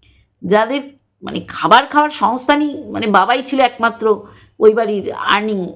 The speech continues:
মেম্বার, সেইখান থেকে এরা ওই স-, স্টার মল না কী সব, আমার মনে নেই, সেখান থেকে মার্কেটিং করে, তাছাড়াও কোনো জায়গা দিয়ে ওরা করে না। তারপর কি সরু চাকলি,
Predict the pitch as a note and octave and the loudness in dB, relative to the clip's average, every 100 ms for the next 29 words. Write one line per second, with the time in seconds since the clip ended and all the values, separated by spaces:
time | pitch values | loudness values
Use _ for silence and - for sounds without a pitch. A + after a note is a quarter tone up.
0 | - G3 E3 D3+ - - _ _ _ - | -2 0 2 -2 -4 -16 _ _ _ -10
1 | - B3+ D4 D#4+ D#4+ E4 E4 D#4+ - - | -2 0 2 0 -2 -2 -2 -4 -12 -20
2 | _ - B3+ C#4 C#4 C4+ - G3+ F#3+ - | _ 2 2 2 -4 -6 -6 -6 -2 2
3 | A#3+ C4+ C#4+ C#4+ C#4 C#4+ C4+ C#4+ B3 A#3+ | 4 4 -2 -2 -4 -6 -2 0 0 -2
4 | A#3 A#3 A#3+ A3+ G#3 G#3+ _ _ _ _ | -4 -2 -2 -4 -6 -12 _ _ _ _
5 | - B3 D4 D#4 D#4+ D4+ C#4 C#4 D4 C#4+ | -8 0 0 2 0 2 0 -2 -2 -2
6 | A#3 F#3 - - _ _ _ _ - - | -2 -4 -8 -18 _ _ _ _ 0 2
7 | C4+ D4 C#4+ C4+ C4 B3+ A3 B3 C#4 C#4+ | 2 -2 -2 0 0 2 2 2 0 0
8 | C#4 B3 A#3 G3+ E3 - _ _ _ - | 0 0 -2 -4 -6 -8 _ _ _ 2
9 | A3+ B3 D4 E4 F4 - _ - C#4+ F#4+ | 2 4 2 2 -2 -16 _ -2 0 0
10 | - _ - - C4 C#4 D4 D4 D#4 F4+ | -4 _ -4 2 4 4 0 2 0 0